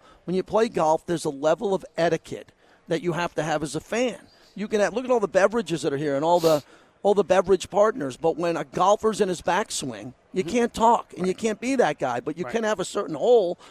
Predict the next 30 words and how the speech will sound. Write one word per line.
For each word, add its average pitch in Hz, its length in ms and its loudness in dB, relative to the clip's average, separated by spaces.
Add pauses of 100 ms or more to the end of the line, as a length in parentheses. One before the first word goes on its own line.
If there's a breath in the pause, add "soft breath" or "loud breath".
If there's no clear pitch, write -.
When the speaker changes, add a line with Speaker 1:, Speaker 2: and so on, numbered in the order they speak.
(140 loud breath)
Speaker 1:
a 160 80 -2
par 170 320 0
three, 220 480 -4 (320 soft breath)
or 180 140 2
a 170 40 0
certain 214 340 -2
wraparound 175 680 0
hole 151 260 -2
where 160 160 0
everybody's 185 460 2
encouraged 208 460 -2
to 202 80 2
have 190 120 -2
a 202 40 -2
great 220 240 0
time." 233 320 -4
Speaker 2:
Yeah, 185 240 0
I, 147 140 -8
and 151 180 -12
that's, 156 260 -4
that's - 240 -10
what 156 140 -6
it's 143 100 -8
all 147 100 -2
about. 147 180 -2
I 135 80 -4
want 151 180 -6
people 143 220 -12
to 127 60 -12
have 127 200 -8